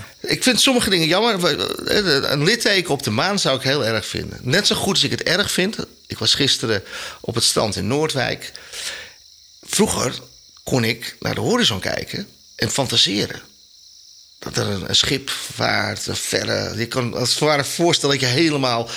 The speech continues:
naar Amerika kan kijken. Zo, je kon fantaseren. Er staan allemaal windmolens.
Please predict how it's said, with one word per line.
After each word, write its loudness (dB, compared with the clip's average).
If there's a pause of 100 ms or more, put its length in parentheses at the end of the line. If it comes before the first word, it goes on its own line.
(140)
naar 2
Amerika 2
kan -2
kijken. -2
Zo, -10
je -4
kon 2
fantaseren. 2 (460)
Er 2
staan 4
allemaal 2
windmolens. -2